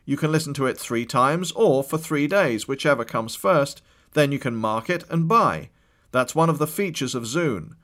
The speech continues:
But as soon as you say that, it is inconsistent with Plays for Sure. The D R M information doesn't know anything about that. The change in strategy was, in Ballmer's words, a very hard call, but his conclusion was,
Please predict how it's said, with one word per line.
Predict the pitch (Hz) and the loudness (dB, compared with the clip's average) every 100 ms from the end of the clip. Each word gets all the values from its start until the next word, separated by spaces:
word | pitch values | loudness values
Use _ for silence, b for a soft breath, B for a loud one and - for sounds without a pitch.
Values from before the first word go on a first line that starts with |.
| _ _ _ _ - | _ _ _ _ -4
But | 131 | -2
as | - | 2
soon | 190 208 | 2 2
as | 165 | 0
you | |
say | 165 208 226 | -2 0 2
that, | 180 117 110 | 2 2 0
it | 147 151 | 0 -2
is | 139 | -2
inconsistent | 180 190 165 160 - 220 - 127 - | -4 -4 -2 -2 0 -2 -2 -6 -4
with | 139 131 - | -2 -2 -2
Plays | - 147 127 | 2 2 2
for | - | -4
Sure. | 120 - 220 120 58 - b b b | -6 -2 0 0 -4 -10 b b b
The | 113 | -2
D | 139 | 4
R | 135 139 | 6 6
M | 190 175 | 6 4
information | 147 - 131 135 - 143 | -2 -4 -4 -4 -4 -2
doesn't | 160 147 | -2 0
know | 143 131 | 0 0
anything | - 156 147 143 131 | 2 0 0 -4 -2
about | 135 190 - | 0 0 0
that. | 98 67 - _ _ _ _ _ _ | -4 -8 -10 _ _ _ _ _ _
The | 147 | -2
change | 165 233 262 220 | 0 0 0 0
in | 196 | 0
strategy | - 180 180 147 139 | 0 2 2 0 0
was, | 131 160 156 143 | 2 4 4 4
in | - 139 127 | 0 -2 2
Ballmer's | 156 175 120 98 | 4 4 0 -4
words, | 95 107 113 - | 0 2 2 0
a | 151 | 0
very | 139 175 208 160 | 2 2 2 2
hard | 135 135 131 | 2 0 -2
call, | - 185 156 85 78 | -4 -2 -2 -4 -6
but | 143 127 | -6 0
his | 220 226 | 0 0
conclusion | 202 175 185 170 160 151 | -4 -2 2 2 0 0
was, | 147 151 143 | 2 2 2